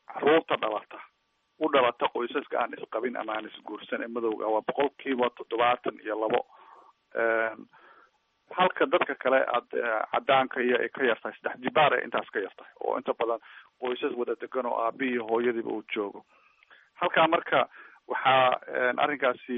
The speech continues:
ay horseed u noqonaysaa arrin-, arrinkii saboolnimada aan ka hadalnay, aabihii oo maqan, canugii markii uu dhasho, waxay taasi saameynaysaa koritaankiisa, caafimaadkiisa, tacliintiisa, eh, waxyaalo badan ayay, eh, horseedaysaa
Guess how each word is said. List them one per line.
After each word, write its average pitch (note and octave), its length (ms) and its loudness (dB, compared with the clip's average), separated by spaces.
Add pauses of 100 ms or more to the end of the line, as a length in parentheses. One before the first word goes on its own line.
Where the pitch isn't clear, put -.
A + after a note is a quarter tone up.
(160)
ay A#2 80 -4
horseed A#2 360 -4
u C3+ 60 -8
noqonaysaa B2 480 -4
arrin-, A#2+ 220 -8
arrinkii A#2+ 420 -6
saboolnimada B2 520 2
aan A2+ 100 -4
ka C3 140 -4
hadalnay, B2 360 -2 (360)
aabihii B2+ 500 0
oo A#2+ 100 4
maqan, A#2+ 340 -2
canugii B2 380 -4
markii C3 320 -4
uu B2+ 160 -2
dhasho, B2 380 0 (720)
waxay C3+ 200 -6
taasi B2 300 -2
saameynaysaa B2+ 500 0
koritaankiisa, C3 920 -4 (260)
caafimaadkiisa, B2+ 960 -4
tacliintiisa, B2 840 -6 (540)
eh, B2 400 0
waxyaalo C3 320 2
badan C#3 300 -4
ayay, B2+ 500 -2 (140)
eh, B2 220 -8
horseedaysaa B2+ 540 -4